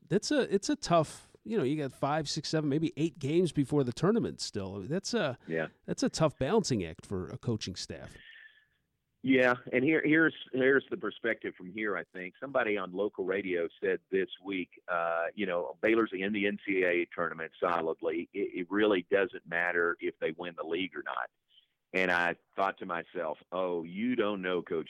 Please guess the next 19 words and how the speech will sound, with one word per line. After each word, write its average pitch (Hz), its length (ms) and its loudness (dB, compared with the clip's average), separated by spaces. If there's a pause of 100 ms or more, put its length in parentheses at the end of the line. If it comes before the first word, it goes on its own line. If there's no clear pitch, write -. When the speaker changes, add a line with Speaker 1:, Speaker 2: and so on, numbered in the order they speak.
Speaker 2:
Drew." 85 340 0 (460)
<laughs> - 240 -2 (1500)
If 143 220 0
you're 135 220 0
thinking 117 560 -8
that, 92 300 -4 (480)
uh, 107 260 2 (100)
because 117 400 -2
it 139 140 -6
is 117 160 -6
really 113 720 0
important 123 640 -2 (500)
to 104 380 2 (220)
try 101 580 4
to 104 100 -4
win, 90 500 -2
you 98 100 -2
know, 98 280 -2
and, 90 560 -2